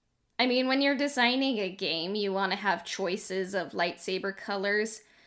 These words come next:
So they're like, "If we can create, like, a really good lore reason, I'm sure Lucasfilm can get behind it and we can get more lightsaber colors in the game."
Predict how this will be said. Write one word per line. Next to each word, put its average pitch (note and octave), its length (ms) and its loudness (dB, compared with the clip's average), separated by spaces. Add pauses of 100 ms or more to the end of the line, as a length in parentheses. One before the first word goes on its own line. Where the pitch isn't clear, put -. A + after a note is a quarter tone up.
(120)
So A3 380 4
they're G#3+ 180 2
like, G3 380 2 (1200)
"If A3+ 140 2
we C4 140 -2
can B3+ 180 0
create, C#4 340 2
like, C4+ 200 2
a A3 40 4
really G#3 360 2
good G3+ 180 -2
lore F#3+ 580 0 (380)
reason, A3+ 840 4 (800)
I'm A3 240 4
sure G#3+ 240 2
Lucasfilm G3+ 760 -2
can G3 220 -4
get F#3+ 260 -2
behind F#3 540 0
it G3 260 2
and F#3+ 140 -4
we F#3+ 80 -2
can F#3+ 220 -10
get F3+ 180 -4
more F3+ 200 -2
lightsaber F3+ 640 -4
colors F#3 460 -4
in F#3 140 -6
the F#3+ 80 -4
game." F#3 500 -4